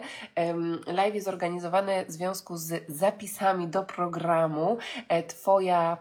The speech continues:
pewność warta miliony. E, i to jest, słuchajcie, o, program, który bardzo, bardzo mocno czuję, więc, em, na koniec też Wam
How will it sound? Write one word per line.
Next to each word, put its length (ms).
pewność 500
warta 340
miliony. 800
E, 180
i 220
to 140
jest, 200
słuchajcie, 640
o, 300
program, 420
który 220
bardzo, 360
bardzo 260
mocno 320
czuję, 520
więc, 460
em, 720
na 120
koniec 420
też 180
Wam 320